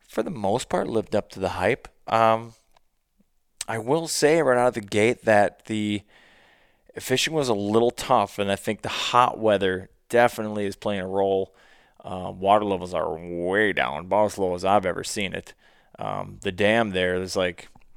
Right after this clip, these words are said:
mm, no water going over it, so that's a thing. Yeah, so it was, it was hot when we got up there. In fact, I think water temperature was eighty degrees,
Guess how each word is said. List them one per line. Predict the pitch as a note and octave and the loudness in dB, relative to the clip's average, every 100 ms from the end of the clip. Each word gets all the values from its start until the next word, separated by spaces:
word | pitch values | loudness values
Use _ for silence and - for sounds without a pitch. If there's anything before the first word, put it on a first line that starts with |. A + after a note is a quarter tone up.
| - - | -20 -18
mm, | F2+ F#2 F2+ F2+ F2+ | -12 -10 -8 -10 -6
no | F2+ G2 | -2 0
water | G2+ G2+ A2 | 2 2 2
going | A#2 B2+ B2+ | 0 0 2
over | C3+ C#3+ D#3+ | 0 2 0
it, | - - | -2 -10
so | - - - - - F2 F2 F2+ E2+ E2+ E2 D2+ - - - | -12 -12 -10 -12 -8 -4 -4 -4 -4 -6 -6 -8 -10 -14 -14
that's | - F2+ - | -8 -6 -6
a | C3+ | -8
thing. | - - G2 G#2+ C3 - - - - - - - | -8 -8 -6 -8 -10 -18 -20 -20 -20 -20 -20 -2
Yeah, | G#2 F#2 | 4 4
so | F#2 E3+ | 4 4
it | F#3 | 4
was, | C#3 | 2
it | - F#3 | 2 4
was | D#3+ - - - _ _ - | 4 0 -6 -12 _ _ -8
hot | - A2+ F#2 - - | 0 4 4 0 -8
when | G2 | -8
we | G2 | -4
got | F#2+ F#2 | 2 2
up | F2+ - | 2 -2
there. | D#2 - - _ | -8 -8 -16 _
In | F#2+ G2 | -8 -2
fact, | G#2+ F#2+ - - - | 2 2 0 -12 -16
I | - | -8
think | - D#3 - | -4 -4 -2
water | G2 G2+ | 0 0
temperature | - G2+ - F#2+ | -2 -6 -4 -6
was | F2+ F2 - | -8 -12 -12
eighty | G2 G2 | -8 -6
degrees, | G2 F#2 G2+ G2 G2+ G#2 | -8 -10 -12 -8 -10 -10